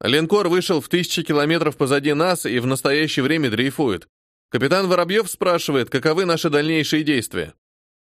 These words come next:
«Пусть приблизится к нам», отдал я приказ.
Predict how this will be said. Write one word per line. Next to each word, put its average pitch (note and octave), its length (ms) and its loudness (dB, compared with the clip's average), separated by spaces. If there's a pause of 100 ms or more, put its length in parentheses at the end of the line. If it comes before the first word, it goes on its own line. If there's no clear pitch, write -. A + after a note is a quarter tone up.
(120)
«Пусть - 400 -2
приблизится C#3 640 0
к - 60 -8
нам», F2+ 320 -4 (260)
отдал D#3+ 340 0
я C#3 140 2
приказ. A2 420 -4